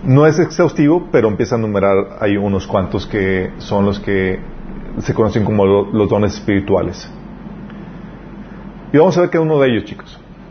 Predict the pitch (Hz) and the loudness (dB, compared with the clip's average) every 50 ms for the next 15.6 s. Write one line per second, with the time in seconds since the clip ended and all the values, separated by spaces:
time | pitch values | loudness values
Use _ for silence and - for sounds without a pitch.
0 | - - - - - - - - - - - - - - - - - - - - | -18 -18 -18 -16 -16 -16 -16 -16 -16 -16 -16 -16 -14 -14 -14 -16 -16 -16 -16 -16
1 | - - - - - - 147 135 165 185 180 - 147 170 160 156 165 170 151 - | -16 -14 -16 -12 -6 0 2 4 4 4 4 4 4 4 4 6 6 4 2 2
2 | - 160 147 135 123 127 131 135 139 135 123 117 107 110 - - - - - 120 | 0 -2 0 0 0 0 2 4 4 6 6 6 4 2 0 -4 -8 -2 0 2
3 | 117 123 123 135 139 127 - 120 110 104 98 95 87 82 78 - - - - - | 4 4 4 4 2 0 0 -2 -2 -2 -4 -4 -6 -8 -10 -14 -18 -20 -18 -18
4 | - - - - - - - - - - - - - - - - - - - - | -18 -16 -16 -16 -16 -16 -16 -16 -16 -16 -16 -16 -16 -16 -16 -16 -16 -16 -16 -16
5 | - - - - - - - - - 147 127 156 180 202 202 196 208 196 185 165 | -16 -16 -16 -16 -16 -16 -6 2 4 4 6 6 4 2 0 0 0 0 0 -2
6 | - - - 151 147 135 151 147 - - - 123 127 135 143 139 - - - - | -6 -12 -10 -6 -2 0 0 0 2 2 2 4 4 4 4 2 0 -6 0 2
7 | 143 131 131 131 131 - 123 120 113 113 123 110 107 107 104 98 92 95 90 80 | 4 4 4 2 4 4 4 4 4 2 2 2 4 4 4 4 2 2 0 0
8 | 78 - - - - - - 104 - 143 - 135 131 135 151 151 123 - 135 127 | -4 -12 -18 -16 -8 -4 -4 0 0 0 2 2 2 2 2 0 0 0 0 0
9 | 123 113 123 113 - 131 120 113 117 123 131 123 113 98 - 95 - 110 101 95 | 2 2 0 0 2 2 2 2 2 2 2 2 0 0 -2 -2 0 2 2 2
10 | 92 - - 104 101 90 95 95 98 - 127 131 147 147 - - - - - - | 0 -2 0 0 2 2 4 2 2 2 2 0 0 -2 -6 -12 -14 -12 -12 -12
11 | - - - - - - 185 - 277 - - - - - - - - - - - | -12 -12 -14 -14 -14 -14 -10 -10 -10 -12 -12 -16 -16 -16 -16 -16 -16 -16 -16 -14
12 | - 180 - - - - 196 - - - - - - - - - - - - - | -14 -14 -14 -12 -10 -8 -8 -10 -10 -12 -14 -14 -12 -12 -12 -12 -12 -12 -12 -12
13 | - - - - - - - - - - - - 147 113 160 156 151 147 196 226 | -14 -14 -14 -14 -14 -14 -16 -16 -16 -8 -2 0 2 4 4 4 6 4 4 4
14 | 247 196 214 190 170 151 135 143 151 156 165 160 151 151 156 160 160 160 170 160 | 4 4 4 6 6 6 4 4 4 2 2 2 2 2 4 4 4 4 2 2
15 | 165 165 151 143 127 135 131 131 127 131 147 | 2 2 2 4 4 4 4 4 4 2 -2